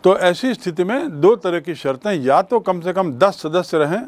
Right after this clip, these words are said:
या कुल निर्धारित संख्या का एक बटा दस लोग रहें, तब ही विधान परिषद का उस दिन का संचालन होता है।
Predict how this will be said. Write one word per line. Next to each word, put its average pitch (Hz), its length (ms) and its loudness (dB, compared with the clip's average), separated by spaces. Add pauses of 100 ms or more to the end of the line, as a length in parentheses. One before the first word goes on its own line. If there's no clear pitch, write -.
(380)
या 165 320 4
कुल 226 260 2
निर्धारित 180 560 -2
संख्या 151 380 -4
का 185 180 -2 (120)
एक 180 260 6
बटा 139 240 0
दस 120 380 0
लोग 120 160 0
रहें, 147 280 -6 (580)
तब 220 160 6
ही 190 300 2 (640)
विधान 143 320 2
परिषद 131 380 0
का 120 300 2 (420)
उस 175 140 4
दिन 135 220 -2
का 131 180 0
संचालन 117 640 0
होता 87 320 -12
है। - 240 -20